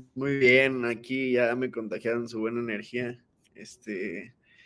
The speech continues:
ya me hicieron reír. Y, pues, bien, tratando de empezar el año con todo. Igual ya vamos en la última como etapa de la carrera, pero, pues, listos para aprender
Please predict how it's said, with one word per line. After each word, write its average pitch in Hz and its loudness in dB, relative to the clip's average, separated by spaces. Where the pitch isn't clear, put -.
ya 120 -2
me 120 -2
hicieron 123 0
reír. 120 -2
Y, 127 2
pues, 120 -2
bien, 147 4
tratando 131 4
de 147 6
empezar 131 4
el 131 4
año 135 2
con 117 -8
todo. 170 2
Igual 120 2
ya 120 4
vamos 120 -2
en 110 -8
la 107 -4
última 113 -6
como 110 -8
etapa 123 -4
de 120 0
la 107 2
carrera, 117 2
pero, 78 -4
pues, 107 -8
listos 117 -8
para 76 -2
aprender 127 -2